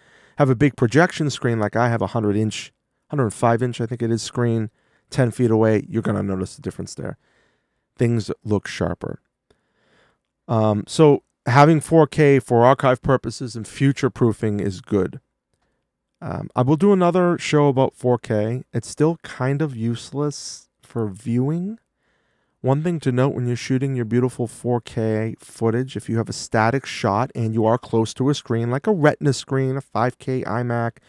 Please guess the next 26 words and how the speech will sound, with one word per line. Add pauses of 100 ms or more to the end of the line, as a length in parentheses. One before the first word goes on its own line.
(500)
even
your
phone,
really,
or
one
of
these
big
T
Vs,
and
you're,
like,
three
feet
away, (1200)
um,
looking
at
it
on
a
wall
or
something,